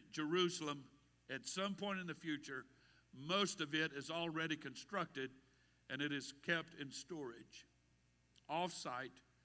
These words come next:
and when they're ready to build it on the Temple Mount, however that is going to occur, I don't know. I'm gonna show you some pictures in just a moment I don't know how it's gonna happen. God does.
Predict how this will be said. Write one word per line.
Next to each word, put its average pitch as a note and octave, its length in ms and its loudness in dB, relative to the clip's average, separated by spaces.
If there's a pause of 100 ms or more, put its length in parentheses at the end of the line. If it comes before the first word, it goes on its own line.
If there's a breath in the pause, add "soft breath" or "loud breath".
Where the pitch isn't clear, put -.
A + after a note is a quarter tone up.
(600 soft breath)
and C3+ 100 -4
when C#3 140 -2
they're C#3 140 2
ready D#3+ 300 4
to D3+ 120 -2
build D#3 300 0
it D3+ 100 -4
on D3 120 -2
the C#3 80 -8
Temple D3 380 -4
Mount, C#3+ 280 -2 (400)
however D#3 440 4
that F3 160 6
is F3 120 0
going F3 300 -4
to E3 120 -2
occur, E3 420 0
I D3+ 120 4
don't D3+ 280 -2
know. C3 180 -4 (500)
I'm C3 80 -8
gonna B2 60 -8
show D#3 180 0
you D3 100 4
some C3+ 180 -6
pictures C#3+ 400 -2
in C#3 120 -6
just D3 200 -6
a C#3+ 40 -10
moment C#3+ 320 -4 (960 soft breath)
I C3 60 -6
don't B2+ 100 -6
know C3+ 60 -6
how D#3+ 140 6
it's D3+ 100 -4
gonna E3+ 240 -2
happen. D#3+ 400 2
God D3+ 300 0
does. D#3 480 -2